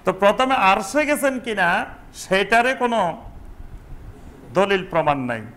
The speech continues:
সেখানে জুতা খোলা না খোলা তো পরের কথা।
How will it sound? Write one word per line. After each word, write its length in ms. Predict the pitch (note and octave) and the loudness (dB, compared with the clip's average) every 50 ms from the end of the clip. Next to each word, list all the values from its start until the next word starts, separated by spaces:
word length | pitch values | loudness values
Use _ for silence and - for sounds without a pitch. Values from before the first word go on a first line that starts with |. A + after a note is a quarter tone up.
| - - - - - - - - - - - - - - D#4 E4 - - | -20 -20 -20 -20 -20 -20 -20 -20 -20 -18 -16 -14 -12 -10 -10 -10 -10 -6
সেখানে 520 | - - E3 E3+ E3+ F#3+ F3+ G3 G#3+ G#3+ | -2 0 0 0 2 2 2 2 2 -2
জুতা 360 | D#3+ C3+ F3 F#3 F#3 G3+ F#3+ | -2 -2 -2 0 4 4 4
খোলা 320 | F#3 - G#3 G#3 G#3+ A3 G#3+ | 4 4 2 4 4 4 6
না 160 | G#3 G3+ F#3+ | 4 2 2
খোলা 260 | D#3 F#3+ G3+ G#3 G3+ | 2 2 2 2 2
তো 140 | G3+ G3+ F#3+ | 2 0 0
পরের 300 | F#3+ G3+ G3+ F#3 E3+ C#3 | 2 2 4 4 2 2
কথা। 300 | - C3+ - - A2+ | 0 -4 -4 -4 -6